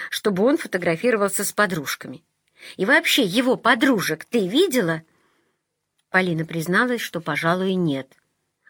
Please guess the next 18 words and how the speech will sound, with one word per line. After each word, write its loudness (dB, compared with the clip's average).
«А 4
я 4
видел», — -2
заявил 2
Троепольский. -4
«Фотографировать 2
их -6
не 4
было 6
никакого 0
смысла. -2
Во-первых, -2
они 0
все -2
на -2
одно -2
лицо. -4
Во-вторых, 0